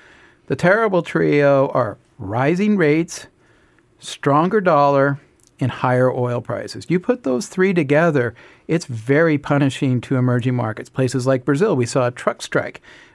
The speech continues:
in Brazil in two thousand eighteen. Places like India. Historically, when you look at the terrible trio, and when they occur, it's usually a signal of two things, a mid-cycle pause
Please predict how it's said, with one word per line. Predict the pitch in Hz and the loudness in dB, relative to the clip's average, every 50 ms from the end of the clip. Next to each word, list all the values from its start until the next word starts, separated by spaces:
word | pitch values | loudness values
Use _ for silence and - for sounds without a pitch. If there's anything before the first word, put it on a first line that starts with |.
| - | -6
in | 160 143 131 127 127 127 127 | -2 -2 0 0 0 0 -2
Brazil | 113 - 131 120 110 117 139 139 143 139 127 120 120 | -2 -2 -2 -4 -2 0 0 2 2 2 0 0 -2
in | - 135 123 113 | -2 -2 -4 -2
two | - - 135 | -2 -2 -2
thousand | 127 131 120 117 113 135 131 120 | 0 0 0 0 0 -2 -2 -4
eighteen. | 113 - - - 107 95 92 | -4 -6 -8 -10 -10 -10 -10
Places | - - 147 151 156 - 180 156 139 | -4 0 0 0 2 2 0 0 0
like | 151 - 123 127 123 - _ - | 0 0 0 0 0 -4 _ -4
India. | 165 160 170 170 143 120 - - - _ _ - - - - - - - - - _ _ | -2 0 2 2 0 0 -4 -6 -12 _ _ -20 -20 -20 -20 -20 -20 -20 -20 -20 _ _
Historically, | - - 220 - - - - - 240 254 294 294 285 - - 202 190 | -4 -2 -2 -2 -6 -12 -2 -2 0 2 2 0 0 -2 -2 -4 -2
when | 175 156 165 165 170 | 0 0 2 2 2
you | 180 185 185 | 2 0 -2
look | 180 180 185 202 240 220 208 - | -4 -4 -4 -2 -2 -2 -4 -4
at | - 170 160 151 - | -4 -2 -2 -2 -2
the | - 147 | -6 -8
terrible | - - 170 170 170 165 156 127 - 120 | -2 0 2 4 4 4 2 0 -2 -6
trio, | 117 - - 170 180 185 170 131 104 110 117 113 - - - - - - _ _ | -8 -4 -2 0 2 2 2 2 0 -2 -4 -6 -8 -20 -20 -20 -20 -20 _ _
and | - 156 147 147 147 147 | -2 0 2 2 2 2
when | 147 151 151 151 | 2 2 2 2
they | 151 151 147 135 | 2 2 2 0
occur, | 127 127 - - - 208 196 170 143 127 139 - | 0 -2 -4 -4 -2 0 2 2 2 0 -2 -2
it's | - 131 - - - 127 | -4 -4 -4 -6 -8 -2
usually | 127 147 170 180 180 190 196 196 202 | 0 2 2 2 0 0 -2 -2 -2
a | 202 208 | -4 -4
signal | 190 - - - 156 147 147 143 147 143 139 139 - - | -6 -6 -4 -2 -2 -2 0 0 0 0 0 -2 -2 -4
of | 131 123 - | -8 -10 -8
two | - - 143 135 | -2 0 0 0
things, | 127 - 127 135 113 95 92 - - _ _ _ _ _ _ _ _ _ - | 0 -2 -4 -4 -4 -10 -12 -16 -20 _ _ _ _ _ _ _ _ _ -6
a | 127 117 | -6 -4
mid-cycle | 113 120 143 147 143 - 185 170 170 170 - 208 | 0 0 0 0 0 0 -2 -2 0 0 -2 -2
pause | 208 - 160 135 135 135 135 131 - - | -2 0 0 0 2 2 0 0 -2 -4